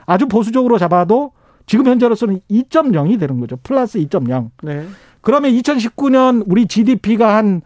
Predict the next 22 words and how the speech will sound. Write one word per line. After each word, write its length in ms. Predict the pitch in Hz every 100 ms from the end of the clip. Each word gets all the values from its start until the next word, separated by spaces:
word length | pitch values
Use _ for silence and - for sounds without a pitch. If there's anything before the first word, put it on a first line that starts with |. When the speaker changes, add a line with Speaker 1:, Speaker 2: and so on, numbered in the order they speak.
| _ - - -
Speaker 1:
아, 180 | 175 170
천구백 580 | - 285 175 208 208
조 100 | -
원 200 | 208 202
정도, 460 | 165 156 156 151 131
조금 220 | 240 254
못 100 | 185
미쳤는데, 720 | 165 240 226 180 131 135 277 - _ _ -
천구백 500 | 320 370 233 226 226
조 100 | 269
원 120 | 240
곱하기, 720 | 151 - 185 175 180 285 302 - _ _ _
아, 440 | 143 160 165 143 - _ _ _ _ _
백 280 | 196 202 _ _
점 300 | 339 311 247
이를 360 | - 214 277 302
곱해주면 800 | - 131 175 143 139 170 127 90 _ _
한국의 480 | - 285 302 277 254
지디피의 960 | - 180 180 - 190 175 151 - 185 240
성-, 220 | - 269 - _
그 360 | 156 151 139 123 _
전체 340 | - 156 214